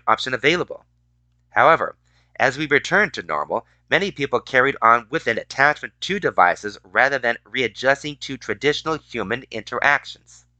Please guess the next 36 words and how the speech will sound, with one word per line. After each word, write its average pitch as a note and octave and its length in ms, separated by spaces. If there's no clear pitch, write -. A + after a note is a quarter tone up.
I B2+ 100
spoke - 540
with B2+ 160
a A2+ 200
leaning, F3 500
with A2+ 160
a G2+ 80
learning D#3+ 500
resource B2 400
specialist F#2+ 520
named G#2 260
Jennifer, C3+ 520
who A2 100
asked A2+ 240
only D#3 240
for G#2 200
her G2+ 100
first - 380
name F#2 140
to - 100
be F#2 100
used, C#2+ 380
who A2+ 80
said D3 440
that A2 220
dependence E3+ 460
on G#2+ 140
technology A#2+ 600
can D3 200
be C#3 120
difficult B2+ 500
to - 100
prevent A#2+ 520
after G#2 200
the F#2+ 120
pandemic, G2+ 580